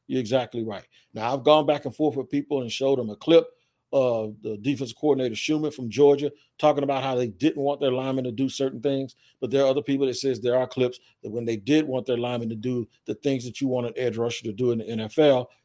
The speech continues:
that he just didn't do it with a bunch of technique, and technique can be taught. But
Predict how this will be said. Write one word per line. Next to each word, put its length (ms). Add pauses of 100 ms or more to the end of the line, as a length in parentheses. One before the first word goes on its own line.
that 120
he 60
just 240
didn't 220
do 200
it 60
with 140
a 60
bunch 240
of 80
technique, 460 (180)
and 140
technique 440
can 120
be 140
taught. 320 (200)
But 420